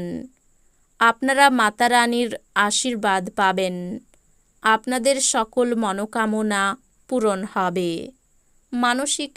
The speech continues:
এবং নৈতিকের পাশাপাশি শারীরিক শিক্ষাও গ্রহণ করুন, কেবলমাত্র তাহলেই সব দিক থেকে উন্নতি করা সম্ভব।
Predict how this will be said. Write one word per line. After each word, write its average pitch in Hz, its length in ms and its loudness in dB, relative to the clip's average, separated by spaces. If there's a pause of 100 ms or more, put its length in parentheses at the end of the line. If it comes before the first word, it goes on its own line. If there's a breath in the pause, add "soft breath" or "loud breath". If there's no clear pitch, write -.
(120)
এবং 226 320 0
নৈতিকের 220 800 -2
পাশাপাশি 202 840 -2 (520)
শারীরিক 262 600 -2
শিক্ষাও 220 640 -6
গ্রহণ 202 420 -6 (100)
করুন, 185 400 -2 (920)
কেবলমাত্র 277 640 2 (200)
তাহলেই 240 460 0
সব 220 240 -2 (100)
দিক 220 160 -6 (140)
থেকে 196 340 -6 (580)
উন্নতি 247 520 -4
করা 196 340 -2
সম্ভব। 190 680 -2